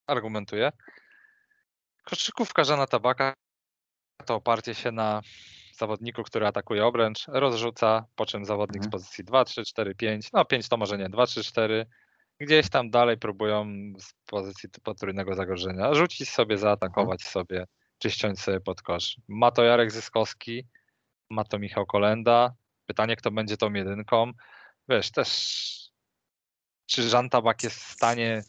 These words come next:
Speaker 1: po raz trzeci pod rząd w Polsce znaleźć tak dobrego rozgrywającego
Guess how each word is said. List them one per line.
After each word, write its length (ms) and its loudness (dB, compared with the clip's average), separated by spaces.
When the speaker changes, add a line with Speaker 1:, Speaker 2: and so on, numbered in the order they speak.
Speaker 1:
po 120 0
raz 220 0
trzeci 520 -4
pod 160 0
rząd 360 -2
w 80 -20
Polsce 580 -2
znaleźć 480 -2
tak 180 0
dobrego 360 0
rozgrywającego 880 -2